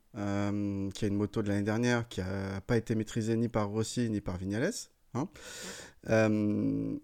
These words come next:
Speaker 1: et, et il arrive à faire des choses intéressantes sur son année de rookie. Alors oui, c'est pas, euh, le rookie le plus flamboyant du monde, c'est pas un Fabio Quartararo, c'est pas un Marc Marquez, et il le sera jamais. Ça, bien sûr.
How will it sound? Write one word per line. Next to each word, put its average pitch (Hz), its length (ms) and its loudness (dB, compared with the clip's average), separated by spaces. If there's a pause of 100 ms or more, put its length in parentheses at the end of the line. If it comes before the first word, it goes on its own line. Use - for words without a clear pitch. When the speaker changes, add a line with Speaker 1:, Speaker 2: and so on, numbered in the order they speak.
Speaker 1:
et, 135 80 4 (100)
et 170 300 2 (180)
il 104 100 2
arrive 113 280 4
à 117 80 4
faire - 160 -4
des 107 80 -2
choses - 260 -6
intéressantes 110 540 -2
sur 113 120 -8
son - 180 -2
année 104 140 2
de 101 80 -2
rookie. 110 300 0
Alors 101 260 0
oui, 110 200 0
c'est - 180 -6
pas, 113 280 0
euh, 98 240 -4
le 101 100 0
rookie 107 300 -2
le 117 60 0
plus - 120 -12
flamboyant 104 380 0
du 95 100 -4
monde, 110 260 -2
c'est - 120 -10
pas 104 100 -4
un - 20 -6
Fabio 101 240 -6
Quartararo, 98 520 -6
c'est - 120 -12
pas 104 80 -4
un 101 60 -2
Marc 101 180 -2 (140)
Marquez, 92 320 -2
et - 40 2
il 107 60 2
le 107 80 0
sera 120 260 0
jamais. 107 300 0
Ça, - 300 -2 (680)
bien 123 120 2
sûr. - 180 -4